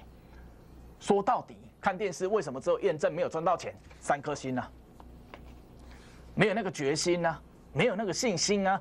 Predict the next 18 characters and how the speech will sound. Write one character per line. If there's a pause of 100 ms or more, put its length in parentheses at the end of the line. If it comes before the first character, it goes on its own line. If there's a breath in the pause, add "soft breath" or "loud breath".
(160 loud breath)
没
有
那
个
诚
心
啊， (1000)
我
就
靠
一
张，
买
一
张， (400)
试
看
卖，